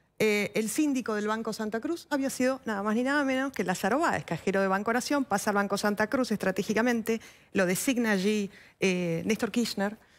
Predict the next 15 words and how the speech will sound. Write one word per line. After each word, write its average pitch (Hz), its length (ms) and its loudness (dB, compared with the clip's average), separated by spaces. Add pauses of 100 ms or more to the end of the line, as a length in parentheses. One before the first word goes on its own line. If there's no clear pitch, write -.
(340)
ya 285 180 2
cuando 269 680 0
Néstor 226 320 -2
Kirchner 247 300 0
era, 277 280 -2 (160)
eh, 196 420 0
intendente. 233 800 -2 (1080)
Cuando 165 240 4
asume 226 260 2
la, 226 300 2
la 220 180 2
gobernación, 277 800 0
empiezan 220 540 2
a - 20 4
armar 214 480 2